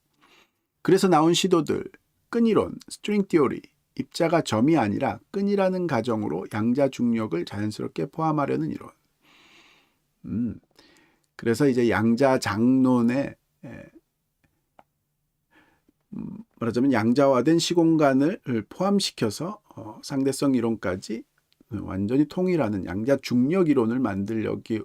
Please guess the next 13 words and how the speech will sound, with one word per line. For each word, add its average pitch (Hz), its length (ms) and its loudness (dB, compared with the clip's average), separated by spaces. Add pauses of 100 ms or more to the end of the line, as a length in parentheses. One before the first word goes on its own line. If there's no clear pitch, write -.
하기보다는 139 800 -6 (680)
스트링 180 680 -2 (100)
티오리라는 147 880 0
끈 196 200 0
이론, 165 440 0
새로운 185 420 -2
시도, 131 480 -4 (320)
어, - 280 -20
입자가 131 360 -2
점이 123 300 -4
아니라 127 480 -6 (540)
끈이라는 175 520 4
가정으로 101 680 -4